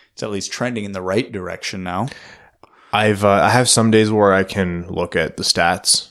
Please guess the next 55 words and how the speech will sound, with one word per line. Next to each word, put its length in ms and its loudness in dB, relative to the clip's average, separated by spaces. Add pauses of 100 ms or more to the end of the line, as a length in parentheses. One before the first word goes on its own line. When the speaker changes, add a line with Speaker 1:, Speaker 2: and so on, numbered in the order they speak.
Speaker 2:
and 160 -8
really 240 0
dive 200 2
into 260 0
it 100 4
and 80 0
read 160 -2
the 80 -2
news, 260 2
and 80 -2
some 220 0
days 200 2
where 140 0
just, 240 -2
like, 160 0 (160)
legitimately 600 0
right 160 2
now 180 0
work 480 -2
is 100 2
so 140 2
tough, 340 0
like, 160 -4
working 320 -2
from 180 -10
home 360 0
and 100 0
navigating 580 0
what 280 0 (320)
all 220 2
of 80 0
this 160 0
means 240 0
for, 160 0
like, 340 -2 (360)
who 120 0
I 180 4
work 200 2
for 440 2 (320)
and 160 -4
managing 540 0
staff 480 0
from 220 -4
home 320 0
and, 160 -4
and 360 -6 (540)
again, 200 -4
Skype 380 0
meeting 300 2
after 240 -4
Teams 420 0
meeting 300 2
after 300 0
Zoom 340 0
meeting. 400 0